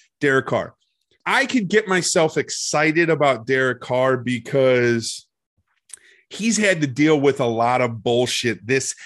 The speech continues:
I've seen a lot that I, I like from Derek Carr this year. Henry Ruggs, John Gruden, Mike Mayock builds a shitty, shitty team.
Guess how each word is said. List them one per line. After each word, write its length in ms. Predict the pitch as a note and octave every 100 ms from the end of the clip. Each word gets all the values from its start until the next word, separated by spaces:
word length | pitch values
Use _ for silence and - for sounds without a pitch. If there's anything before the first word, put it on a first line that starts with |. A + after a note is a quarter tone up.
| - -
I've 240 | F#3+ B3+
seen 280 | - B3 A3+
a 80 | E3+
lot 340 | C#3 D3+ D#3+
that 100 | C#3
I, 100 | B2 A#2 A#2+ -
I 140 | C3
like 340 | B2+ B2+ C3
from 200 | B2 A#2+
Derek 320 | G#2 A#2 G#2 G2+
Carr 280 | A2 G2+
this 300 | F2+ F#2 -
year. 200 | F#2 E2 - - _ -
Henry 320 | G3 G3 F#3
Ruggs, 400 | D3 A#2 G2+ -
John 440 | - F3+ F#3+ F#3+
Gruden, 540 | D3+ C#3+ C3+ A2+ G2+ F#2 - -
Mike 280 | C#3 F3+
Mayock 480 | F#3 F3 F3 E3 D#3 -
builds 240 | D#3+ B2+
a 40 |
shitty, 580 | B2+ - - F#3 F3+ E3+ D#3+ B2
shitty 680 | A#2 - - G3+ G3+ F#3
team. 500 | - E3+ C#3+ A2+ G2+